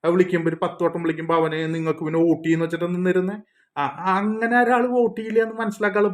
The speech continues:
ബുദ്ധി ഇല്ലാതായി പോകുന്നതാണ് അവിടുത്തെ ഇഷ്യൂ. അപ്പൊ ആ പറഞ്ഞതിൻ്റെ ഉള്ളിൽ ഈ സഭയുമായി ബന്ധപ്പെട്ട് നിൽക്കുന്ന സന്യസ്തര്, അതായത് കന്യാസ്ത്രീകള്, ഇവര് അല്ലെങ്കിൽ ഇതൊക്കെ ആയിട്ട് ഇത് ബന്ധപ്പെട്ട് നിൽക്കുന്ന ആൾക്കാർ, സ്ഥാപനവുമായി ബന്ധപ്പെട്ട് നിൽക്കുന്ന ആൾക്കാരെ കോട്ട് മാറും.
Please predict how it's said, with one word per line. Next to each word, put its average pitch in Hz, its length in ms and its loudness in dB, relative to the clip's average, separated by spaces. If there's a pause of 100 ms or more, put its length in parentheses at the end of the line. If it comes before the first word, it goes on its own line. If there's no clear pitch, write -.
ബുദ്ധി 180 380 -2
ഇല്ലാതായി 156 480 4
പോകുന്നതാണ് 110 380 -2
അവിടുത്തെ 101 280 -6
ഇഷ്യൂ. - 160 -20 (400)
അപ്പൊ 190 120 0 (220)
ആ - 20 8 (180)
പറഞ്ഞതിൻ്റെ 165 500 0
ഉള്ളിൽ 127 200 2 (180)
ഈ - 20 -6 (180)
സഭയുമായി 226 600 2
ബന്ധപ്പെട്ട് 135 400 -4
നിൽക്കുന്ന 117 380 -8 (360)
സന്യസ്തര്, 175 600 0
അതായത് 117 280 0
കന്യാസ്ത്രീകള്, 131 600 -2 (1200)
ഇവര് 208 200 8 (760)
അല്ലെങ്കിൽ 165 540 -4
ഇതൊക്കെ 160 240 -2
ആയിട്ട് 151 180 0
ഇത് 147 140 -6
ബന്ധപ്പെട്ട് 135 380 -2 (100)
നിൽക്കുന്ന 127 340 -4
ആൾക്കാർ, 120 240 -2 (360)
സ്ഥാപനവുമായി 139 840 0
ബന്ധപ്പെട്ട് 131 300 -6
നിൽക്കുന്ന 131 260 -6
ആൾക്കാരെ 143 240 0 (100)
കോട്ട് 180 340 4
മാറും. 185 500 -2